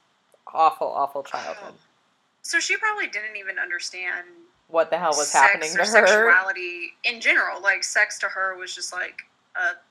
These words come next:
Speaker 1: terrible, violent thing and a tool to get what it is that she wanted.
Speaker 2: Yeah, I mean, 'cause that's such a
Speaker 1: Totally
Speaker 2: formative
Speaker 1: disengaged.
Speaker 2: age, like,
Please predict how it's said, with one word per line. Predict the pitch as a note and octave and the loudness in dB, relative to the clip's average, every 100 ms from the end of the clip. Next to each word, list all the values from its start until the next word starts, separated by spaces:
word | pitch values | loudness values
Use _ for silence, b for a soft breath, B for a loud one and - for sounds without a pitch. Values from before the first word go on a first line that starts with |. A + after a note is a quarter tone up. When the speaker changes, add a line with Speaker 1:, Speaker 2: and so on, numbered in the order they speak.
| _ - | _ -4
Speaker 1:
terrible, | G3+ F#3 F#3+ | 0 0 -2
violent | F3+ F3+ F3 - | -4 -2 -6 -10
thing | G3 F3 F3 | -10 -10 -10
and | F#3 | -10
a | F3 - | -10 -10
tool | - G#3+ F3+ E3+ - | -14 -14 -16 -16 -14
to | F3+ | -10
get | F3 E3+ | -8 -8
what | E3+ | -12
it | E3+ | -14
is | E3 | -16
that | - - | -14 -14
she | - E3+ _ _ _ | -14 -14 _ _ _
wanted. | A3 - - - _ | -14 -12 -14 -16 _
Speaker 2:
Yeah, | - E3+ - - - - | -4 2 2 2 -6 -8
I | E3 | -6
mean, | E3 E3 D#3 D#3 D#3+ _ _ _ _ _ - | -6 -6 -8 -10 -18 _ _ _ _ _ -16
'cause | G3 | 4
that's | A3+ B3 | 6 6
such | C#4+ C#4 | 0 -6
a | |
Speaker 1:
Totally | C4 F3+ F3 | -6 -2 -2
Speaker 2:
formative | F#3 F3+ F3 | -2 -2 -2
Speaker 1:
disengaged. | - - - | -4 -10 -8
Speaker 2:
age, | D3 D3+ D#3 F3+ F#3 - | -6 -6 -8 -10 -14 -8
like, | D#3 C#3+ C#3 - _ | -2 0 -2 -8 _